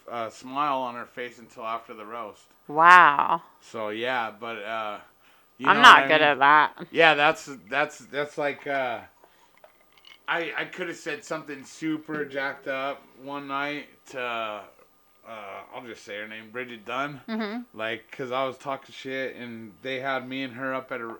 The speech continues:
Speaker 1: at the roast battle, and she, she said something corny, and I was like, "Yeah, Bridget Dunn looks like the goth chick from the South Park show,"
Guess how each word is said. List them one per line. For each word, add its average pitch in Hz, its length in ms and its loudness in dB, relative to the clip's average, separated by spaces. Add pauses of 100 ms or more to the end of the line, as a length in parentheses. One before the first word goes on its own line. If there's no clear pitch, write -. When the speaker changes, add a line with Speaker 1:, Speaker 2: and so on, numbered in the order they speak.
(100)
Speaker 1:
at 120 260 -10
the 120 100 -16
roast 117 340 -12
battle, 123 480 -8
and 113 180 -18
she, 135 320 -14
she 135 220 -18
said 127 240 -12
something 123 300 -16
corny, 123 420 -14
and 123 120 -14
I 123 60 -8
was 123 120 -12
like, 123 180 -10 (400)
"Yeah, 139 220 -4
Bridget 156 340 -6
Dunn 160 240 0
looks 151 220 -6
like 143 180 -4
the 139 60 -12
goth 135 400 0
chick 139 220 -2
from 131 280 -16
the 117 60 -18
South 127 380 -6
Park 127 320 -2
show," 131 280 -10